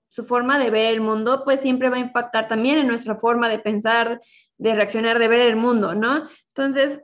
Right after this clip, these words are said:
qué padre que en este caso una sola persona tuviera todo ese impacto para motivarlos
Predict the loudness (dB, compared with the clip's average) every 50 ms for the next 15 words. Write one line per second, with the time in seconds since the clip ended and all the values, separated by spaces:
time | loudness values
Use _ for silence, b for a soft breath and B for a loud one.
0 | _ _ -2 -2 -2 0 0 0 2 4 4 4 4 2 0 0 -2 -2 0 2
1 | 2 2 2 2 0 -2 -6 -8 -6 -2 -2 -2 -2 -2 -4 -2 -2 -2 -2 -2
2 | 0 0 0 0 -2 -6 -6 -2 0 2 2 2 2 0 0 -2 -2 -2 -4 -4
3 | -4 -6 -6 -6 -8 -6 -4 -4 -4 -2 -4 -4 0 0 2 2 2 0 -2 -2
4 | 0 2 2 4 4 4 4 2 0 0 -2 -4 -6 -4 0 0 -2 -2 -2 -2
5 | -4 -4 -2 0 -2 -2 0 0 -2 -2 -4 -4 -4 -2 0 0 2 2 0 0
6 | 0